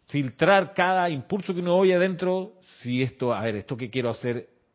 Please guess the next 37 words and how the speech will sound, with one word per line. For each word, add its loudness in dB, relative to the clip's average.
es, -4
es -4
un -6
acto -4
de 0
humildad? -4
¿Voy -2
a -2
ser -6
más -2
humilde? -6
No, 6
pero 4
esa 2
persona 0
tiene 0
que 2
saber 4
lo 4
que, 0
pero -2
espérate, -10
sí, -8
tú -10
tienes -6
que -20
saber, -2
pero -8
el -4
tono 2
con 0
que -6
se -8
lo 0
voy 4
a 6
decir, -4